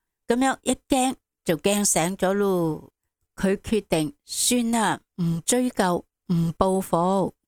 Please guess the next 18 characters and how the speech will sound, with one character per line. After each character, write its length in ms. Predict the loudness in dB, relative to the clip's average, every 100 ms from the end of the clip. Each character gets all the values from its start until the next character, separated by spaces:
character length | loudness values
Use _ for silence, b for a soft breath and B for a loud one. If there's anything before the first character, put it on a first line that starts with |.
| _ _ _ _ _ _ _
嗰 160 | -4 -4 -2
隻 160 | -4 -2
驢 320 | -2 0 0 -2
仔 440 | 0 0 0 -2 -6 _
報 200 | 0 0
復 220 | -2 -6 -2
咗 280 | 0 0 -2 -2
前 360 | 0 0 0
世 180 | 0 0
嘅 380 | 0 0 -2 -4
怨 300 | -2 0 0
之 240 | 0 0 0
後 280 | 0 0 0
呢， 220 | -2 -4 _ _ _ -4
就 120 | -2
響 260 | 0 -2 -4 _
嗰 280 | -2 0 0
晚 280 | 0 -2